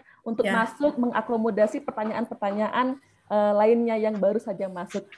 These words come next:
Speaker 1: Mungkin
Speaker 2: Iya.
Speaker 1: saya mulai dari Dokter Elvin dulu untuk pertanyaan
Speaker 2: Boleh.
Speaker 1: pertama ini dari, eh, kebetulan juga pertanyaan ini itu kita bikin vote dari vote yang terbanyak yaitu adalah Isna Faturahmi. Jadi pertanyaannya adalah, "Dok, saya ingin bertanya,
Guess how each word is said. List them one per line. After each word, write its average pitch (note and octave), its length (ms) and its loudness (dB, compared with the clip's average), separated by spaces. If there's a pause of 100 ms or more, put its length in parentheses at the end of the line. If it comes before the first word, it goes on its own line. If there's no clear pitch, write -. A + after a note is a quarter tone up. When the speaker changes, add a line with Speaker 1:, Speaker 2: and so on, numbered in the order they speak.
Speaker 1:
Mungkin B3 240 2
Speaker 2:
Iya. - 40 -2
Speaker 1:
saya D#4 160 0
mulai D4+ 240 4
dari C#4 160 6
Dokter A#3+ 260 0
Elvin C#4 420 0
dulu A#3+ 580 0
untuk B3+ 460 -4
pertanyaan A3+ 400 -2
Speaker 2:
Boleh. - 80 -10
Speaker 1:
pertama A3 440 -4 (120)
ini C4 360 -2
dari, B3 520 2 (400)
eh, B3+ 400 4
kebetulan C#4 560 2
juga C#4+ 280 -2
pertanyaan C4 560 -4
ini B3+ 280 -2
itu C4 160 -8
kita D4+ 240 -4
bikin B3 400 0
vote A#3+ 320 4
dari G#3 320 0
vote A3+ 320 -4
yang G#3+ 320 -4
terbanyak G#3+ 640 -2
yaitu A#3+ 320 -4
adalah G3+ 560 -2 (420)
Isna A#3+ 420 -2
Faturahmi. A3+ 880 0 (300)
Jadi A3 160 -2
pertanyaannya G#3 640 -2
adalah, G3+ 400 -2
"Dok, E4 160 -2
saya A#3 160 -4
ingin B3+ 160 0
bertanya, F3+ 580 -6